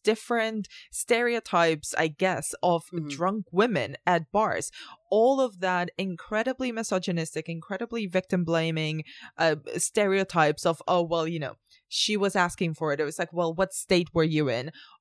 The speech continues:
Speaker 1: All of those things are manifested visually through Cassie's disguises in the film, in the very, in the very beginning, how we're introduced. So I wanted to ask you kind of, what do you make of Cassie in her disguises, which is how we meet her first,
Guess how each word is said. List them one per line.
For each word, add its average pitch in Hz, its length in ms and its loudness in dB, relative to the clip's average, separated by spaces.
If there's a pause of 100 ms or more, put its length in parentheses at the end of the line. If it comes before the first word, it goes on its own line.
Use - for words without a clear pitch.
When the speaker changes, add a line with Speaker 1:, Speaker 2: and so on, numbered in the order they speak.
(160)
Speaker 1:
All 302 220 4
of 302 120 0
those 202 200 4
things 180 300 -2
are 175 80 0
manifested 185 720 2
visually 170 580 2
through 160 220 -6
Cassie's 160 500 -6
disguises 170 720 -4
in 139 140 -8
the - 80 -10
film, 110 360 -4 (340)
in 180 120 0
the 175 80 2
very, 160 420 2
in - 120 -2
the 165 80 2
very 165 160 0
beginning, 156 380 -6
how 165 100 -6
we're 151 160 -4
introduced. 143 460 -6
So 196 120 2
I 202 40 2
wanted 285 320 -4
to 254 80 -4
ask 233 160 -6
you 208 80 -8
kind 196 100 -4
of, 175 140 -2
what 214 240 -2
do 277 80 -6
you 262 80 -6
make 165 320 -2 (160)
of 156 320 0 (680)
Cassie 190 640 -2 (220)
in 185 140 0
her 185 180 -2
disguises, 208 720 -4
which 165 180 -6
is - 100 -10
how 165 120 -4
we 151 160 -6
meet 147 340 -8
her 226 120 -2
first, - 640 -2